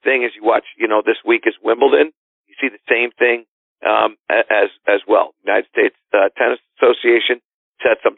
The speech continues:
some stuff, and all of a sudden these players walk around and they've got logos all over the place, and they're getting paid quite nicely from these people,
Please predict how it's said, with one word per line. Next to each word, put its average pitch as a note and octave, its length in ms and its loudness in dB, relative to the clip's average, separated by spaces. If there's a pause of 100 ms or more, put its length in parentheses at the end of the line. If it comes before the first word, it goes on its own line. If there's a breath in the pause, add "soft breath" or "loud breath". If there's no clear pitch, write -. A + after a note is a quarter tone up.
some - 140 -4 (100)
stuff, D3 280 0 (340)
and G2 120 -2
all A2+ 160 2
of G#2+ 60 -4
a G#2+ 120 -20
sudden A#2 180 0
these G#2+ 240 -16
players A#2+ 320 0
walk A2+ 240 -2
around B2 300 0
and G#2+ 100 -12
they've G#2 180 -12
got G#2 240 -2
logos A2+ 420 2
all G#2+ 200 0
over A2 160 2
the A2+ 80 -6
place, G#2+ 320 0 (340)
and G#2 140 -4
they're G#2 120 -2
getting G#2 320 -2
paid G#2 240 0
quite G2+ 260 0
nicely G2 440 -6
from G2+ 160 0
these G#2+ 240 -20
people, G2+ 380 0